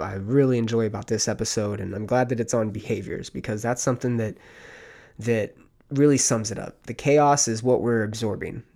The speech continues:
The distractions, the influences, the, and again, it could be anything. It could be anything. It's for you to determine. Not, I'm not to tell you what's good or bad.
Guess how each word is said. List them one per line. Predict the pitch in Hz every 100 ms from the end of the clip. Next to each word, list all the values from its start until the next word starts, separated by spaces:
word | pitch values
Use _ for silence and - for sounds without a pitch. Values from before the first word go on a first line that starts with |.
| -
The | - 113 101 98 98 127 _ _ _ _ _ -
distractions, | 110 - 120 107 - - - - -
the | 110
influences, | 120 113 - 107 - - - - - - - - _ -
the, | 110 113 104 104 127
and | 139
again, | 151 185 160
it | -
could | 127
be | 143 143
anything. | 147 127 - - _ -
It | 139
could | 156
be | 151 147
anything. | 175 - 110
It's | 123 -
for | - 220 208 -
you | 117 120 180
to | 139
determine. | 113 98 147 87
Not, | 110 160 -
I'm | 185
not | 170
to | 151
tell | 120 120
you | 113
what's | 110 -
good | 117
or | 92
bad. | 90 87 -